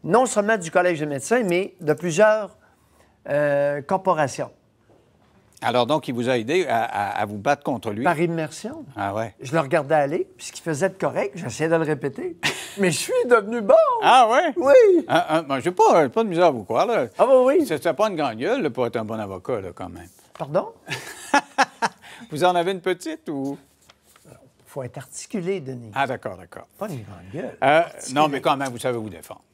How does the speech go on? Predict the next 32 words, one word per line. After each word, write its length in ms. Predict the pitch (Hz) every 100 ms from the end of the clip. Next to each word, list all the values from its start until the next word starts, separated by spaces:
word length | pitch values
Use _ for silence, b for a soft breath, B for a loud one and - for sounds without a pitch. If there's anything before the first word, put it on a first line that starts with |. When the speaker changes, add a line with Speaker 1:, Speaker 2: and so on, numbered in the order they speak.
| -
Speaker 2:
Hein, 140 | 120
on 60 | 139
Speaker 1:
Oui. 60 | 175
Speaker 2:
s'entend 280 | 113 101 156
Speaker 1:
Oh, 100 | 202
Speaker 2:
bien 60 | 180
Speaker 1:
oui, 60 |
Speaker 2:
d'accord 160 | 151 143
Speaker 1:
oui, 60 | 135
Speaker 2:
là-dessus. 180 | - -
Speaker 1:
tout 60 |
à 20 | 143
fait. 140 | 117 b b -
Speaker 2:
Euh, 160 | 151 170 156 156 71 - - 180
qu'est-ce 220 | - 294
Speaker 1:
Oui. 100 | 196
Speaker 2:
qui 40 | 214
vous 140 | 165
a 100 | 220
le 80 | 190
plus 180 | 127 233
marqué ? 300 | 190 - 190
Parce 160 | 127
que 80 | -
je 100 | 135
regardais 460 | 165 190 180 190 247
la 320 | 185 151 135
nouvelle 320 | 127 156 196
de 200 | 143 123
ce 140 | 113 -
matin 420 | 113 - 180 214 -
et, 280 | 127 147